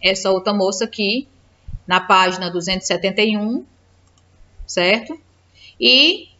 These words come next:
nesse capítulo nós vamos estudar, como eu falei pra vocês, certo? Gêneros, que é a tragédia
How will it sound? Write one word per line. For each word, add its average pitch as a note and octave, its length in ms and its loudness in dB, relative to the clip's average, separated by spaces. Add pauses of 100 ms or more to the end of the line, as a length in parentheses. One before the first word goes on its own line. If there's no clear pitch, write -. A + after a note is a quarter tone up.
(600)
nesse C#4 380 4
capítulo C#4+ 540 2
nós B3 260 4
vamos B3 340 2
estudar, C4+ 720 2
como A3 140 -2
eu G#3 80 -2
falei G3 240 2
pra G3 160 0
vocês, C4+ 800 2
certo? A3 400 0
Gêneros, A3+ 720 2 (160)
que - 80 -4
é E3+ 60 4
a E3 60 0
tragédia B3+ 760 2